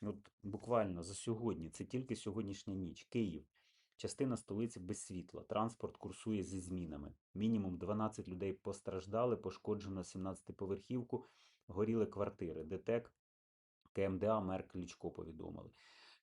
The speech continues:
Київщина. Введено екстрені відключення світла. Ускладнено рух поїздів. Біля двадцяти восьми тисяч споживачів без електроенергії. У населених пунктах розгортаються пункти незламності. Ну да.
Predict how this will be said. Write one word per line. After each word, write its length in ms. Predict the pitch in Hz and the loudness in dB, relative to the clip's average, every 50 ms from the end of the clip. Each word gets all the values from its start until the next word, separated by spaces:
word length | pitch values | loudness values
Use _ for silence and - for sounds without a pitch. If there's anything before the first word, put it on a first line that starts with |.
| _ | _
Київщина. 520 | - 123 110 101 95 104 - - - 80 82 | 2 4 4 4 2 -2 -6 -8 -8 -8 -8
Введено 640 | 82 80 110 123 123 123 123 117 110 107 101 92 - - _ - - | -2 2 4 4 4 4 4 4 4 2 2 0 -4 -8 _ -8 -2
екстрені 500 | - 117 117 - - - 98 104 101 95 | -2 -2 -2 -2 -6 -4 -2 0 0 0
відключення 560 | 95 98 - - 117 110 107 - 101 95 92 | 0 -2 -2 -2 -2 -2 -2 -2 -2 -2 -2
світла. 540 | - - - 95 90 87 - - - 90 - _ _ _ | -2 -4 -4 -4 -6 -6 -8 -10 -12 -12 -14 _ _ _
Ускладнено 640 | - 101 - - - 117 120 120 110 107 95 92 95 | -10 -10 -8 -2 0 2 2 2 2 0 0 0 0
рух 200 | 98 113 110 110 | 0 0 -2 -2
поїздів. 640 | - - 107 104 101 98 95 87 85 80 80 76 - _ _ _ _ _ _ _ _ - | -2 -2 0 0 0 0 -2 -4 -6 -10 -12 -12 -14 _ _ _ _ _ _ _ _ -2
Біля 220 | - 110 110 113 | 0 4 4 4
двадцяти 460 | 110 92 101 110 107 - 107 - 117 | 4 4 2 2 2 -2 -2 -2 0
восьми 320 | 107 104 101 - - 107 104 | 0 0 -2 0 -2 -2 -2
тисяч 380 | - - 113 104 - - 87 | 0 0 0 0 0 -4 -6
споживачів 840 | - - - - _ - 101 95 107 101 107 107 - - 131 127 113 | -6 -8 -10 -6 _ -4 -2 -2 0 0 0 -2 0 -2 -2 -2 -2
без 380 | - - - 82 107 110 107 98 | -2 -4 0 4 4 4 4 4
електроенергії. 1000 | 101 98 95 92 - - 95 95 95 90 90 87 80 78 78 78 85 85 90 - _ _ _ _ _ _ | 2 2 0 0 0 0 0 0 2 0 0 0 -2 -4 -6 -8 -10 -12 -12 -14 _ _ _ _ _ _
У 40 | 95 | -2
населених 480 | 98 107 104 - 127 117 107 98 98 | -2 0 2 2 2 2 2 2 -2
пунктах 500 | 101 - - 131 135 135 - - 92 - | -4 -4 -2 0 0 0 0 -4 -4 -4
розгортаються 540 | - 98 87 95 98 - - 113 113 - - | -4 -4 -4 -4 -2 2 2 2 2 2 -2
пункти 360 | - - 110 101 98 101 - | -4 -2 -2 -2 0 0 -2
незламності. 760 | 92 92 92 85 92 90 80 76 78 78 82 - - - - - - _ - | 0 0 0 0 0 -2 -2 -2 -6 -10 -12 -14 -16 -18 -20 -20 -20 _ -10
Ну 160 | - 107 107 | -8 -8 -6
да. 180 | 90 87 - | -6 -8 -12